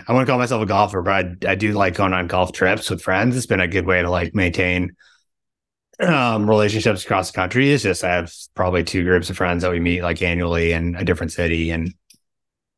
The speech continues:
hang out and play golf. Um, so I think that, like, consulting really got me into traveling, and my wife and I, it's a big, like, priority for us. I think we really try to travel a lot and experience a lot of different things. And if, I think if there's, like, one place where we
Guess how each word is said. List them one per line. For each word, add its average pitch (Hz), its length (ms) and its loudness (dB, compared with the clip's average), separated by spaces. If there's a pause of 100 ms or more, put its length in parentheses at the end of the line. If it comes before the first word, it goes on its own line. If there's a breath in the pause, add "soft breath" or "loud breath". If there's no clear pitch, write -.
(320)
hang 92 220 2
out 87 180 0
and 80 100 -6
play 85 140 -4
golf. 85 460 0 (120)
Um, 82 600 0 (580)
so 110 120 2
I 104 40 2
think 107 220 -4
that, 101 380 0
like, 107 160 0
consulting 143 420 2
really 120 160 2
got 104 160 0
me 98 60 0
into 90 100 0
traveling, 87 520 -2
and 87 220 -2 (360 soft breath)
my 101 100 2
wife 98 220 2
and 95 100 0
I, 92 80 2
it's 87 140 -4
a 90 40 -4
big, 90 240 2
like, 92 220 -2
priority 90 380 0
for - 160 -4
us. 85 240 0
I 87 80 -4
think 82 240 -8
we 87 320 -2 (460 soft breath)
really 92 340 2
try 87 200 -2
to 85 80 -4
travel 87 360 0
a - 20 2
lot 87 300 2
and 87 380 -2
experience 90 500 -2
a - 40 -6
lot 87 160 0
of 85 60 -8
different 87 260 -6
things. 85 380 -4
And 87 320 -8
if, 98 200 -8
I 92 160 0
think 98 140 4
if 92 240 0
there's, 95 200 -4
like, 92 160 -2
one 92 260 0
place 95 380 0
where 90 120 2
we 87 320 2